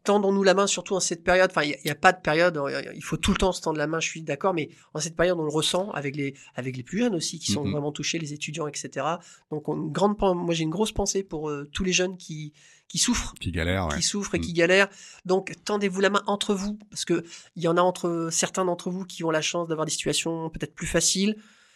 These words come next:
Speaker 1: Et, euh, eh ben, demandez aux copains, des fois, euh, ils osent pas dire, et puis, ils,
Speaker 2: Mm-hmm.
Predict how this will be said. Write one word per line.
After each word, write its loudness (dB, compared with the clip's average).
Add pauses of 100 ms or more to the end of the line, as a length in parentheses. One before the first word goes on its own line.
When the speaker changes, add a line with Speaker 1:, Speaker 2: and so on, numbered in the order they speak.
(140)
Speaker 1:
Et, -2
euh, -4 (140)
eh -6
ben, 0
demandez 2
aux 6
copains, 2
des 0
fois, 2
euh, 0
ils -6
osent -4
pas 2
dire, 2
et 2
puis, -4
ils, -2
Speaker 2:
Mm-hmm. 2